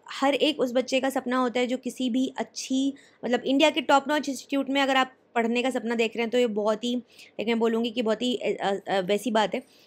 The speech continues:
तो ये सबको ही देखता है, सबको ही सोचते हैं कि हमको आईआईएससी में जाने का, पढ़ने का मौका मिले। और अगर आपको इंटर्नशिप करने का मौका मिल रहा है और वहाँ से उसके बेसिस पर आपका सीवी बहुत स्ट्रॉन्ग हो जाता है and for पीएचडी भी जब आप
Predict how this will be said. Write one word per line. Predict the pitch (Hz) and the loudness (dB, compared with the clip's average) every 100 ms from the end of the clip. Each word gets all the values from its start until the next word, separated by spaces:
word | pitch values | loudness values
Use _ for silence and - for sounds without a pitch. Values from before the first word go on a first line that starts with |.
| _ - | _ -2
तो | |
ये | 240 254 | 4 4
सबको | 294 277 - 320 | 4 -2 0 2
ही | 311 | 4
देखता | 277 277 269 | 4 2 -2
है, | |
सबको | 277 - 285 | -2 -2 0
ही | |
सोचते | 277 240 233 247 | 2 0 0 0
हैं | 247 233 | -2 0
कि | 254 | 0
हमको | 233 240 214 240 233 | 0 -2 0 2 4
आईआईएससी | 190 202 214 226 240 | 4 4 2 -2 -2
में | 233 | 0
जाने | 220 202 208 | 0 0 0
का, | 208 | -2
पढ़ने | 220 208 202 208 | 0 0 0 -2
का | 214 | -2
मौका | 208 185 208 | -2 -2 0
मिले। | 214 196 254 _ - - _ | 0 -2 -4 _ -20 -20 _
और | - | 6
अगर | 247 269 | 6 6
आपको | 277 294 | 4 2
इंटर्नशिप | 285 277 285 302 - | 2 2 2 0 0
करने | 285 269 | 2 2
का | 277 | 2
मौका | 262 240 254 | 2 2 2
मिल | 262 | 2
रहा | 254 262 | 2 4
है | |
और | 269 247 | 2 2
वहाँ | 226 233 262 | 0 0 -2
से | 285 | -2
उसके | 285 247 - 277 | -2 -4 -4 -2
बेसिस | 269 269 - | -2 -4 -4
पर | 277 | -2
आपका | 370 277 | 0 -4
सीवी | 277 - 240 262 | -6 -6 -2 -2
बहुत | 214 185 185 277 | -2 -4 -2 -2
स्ट्रॉन्ग | - 277 262 | 0 0 4
हो | 254 | 2
जाता | 247 240 247 | 4 0 -2
है | 294 - - - _ - | -8 -12 -20 -20 _ 2
and | 254 320 302 _ _ _ _ _ _ _ - | 4 2 -2 _ _ _ _ _ _ _ 0
for | 277 | 2
पीएचडी | 277 277 285 | 6 4 4
भी | 285 | 4
जब | |
आप | 285 | 4